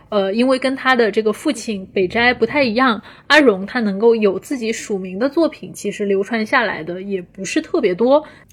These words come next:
小说的作者和电影的编剧也不可能凭空给他安排一些不存在的杰作出来，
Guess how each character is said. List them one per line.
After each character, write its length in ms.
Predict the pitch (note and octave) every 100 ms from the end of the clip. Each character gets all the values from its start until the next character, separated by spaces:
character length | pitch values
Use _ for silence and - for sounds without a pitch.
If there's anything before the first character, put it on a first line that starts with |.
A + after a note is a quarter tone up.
| -
小 180 | - G#3+
说 160 | C4
的 120 | C4+
作 200 | C4+ C#4+
者 220 | A#3+ G3 F3+
和 180 | F#3+
电 220 | F#3+ D4 C4
影 100 | F#3
的 80 |
编 240 | F#3 A#3 C#4
剧 240 | C#4+ A3+ - -
也 100 | -
不 140 | G#3 D4
可 140 | D4
能 180 | F#3 F3 G3+
凭 260 | - F#3
空 240 | F#3+ B3 D4
给 140 | C4
他 140 | F3+ G3
安 240 | A3 D4
排 200 | E4+ G#3
一 140 | F#3+
些 260 | F#3 - G3
不 120 | F#3+
存 200 | C4 G3+
在 160 | G#3 B3+
的 80 | G#3+
杰 200 | F#3+ F#3
作 160 | A#3+ D4+
出 200 | - F3+
来， 200 | E3+